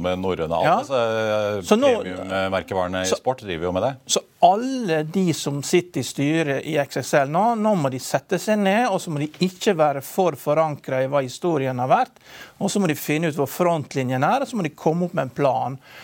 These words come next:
Speaker 2: For du kan ikke ha en plan der X X L skal selge alt til alle lenger. Det fungerte frem til to tusen og fjorten, så har konkurransen erodert dette vekk.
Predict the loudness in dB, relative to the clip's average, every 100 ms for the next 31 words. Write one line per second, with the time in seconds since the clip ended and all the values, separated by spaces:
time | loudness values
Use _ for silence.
0 | -20 -6 -6 -6 _ -10 -2 0 2 0
1 | 0 2 2 2 0 0 -2 -4 -6 2
2 | 0 0 -8 -2 0 0 2 2 2 -4
3 | 0 2 2 -2 -4 -2 -2 -2 0 0
4 | 0 -4 -4 -2 -4 -2 -4 -4 -2 -2
5 | -2 -2 -4 -4 -16 -18 0 0 0 -2
6 | 0 0 -2 -4 -4 -2 0 0 0 -2
7 | 0 2 0 -2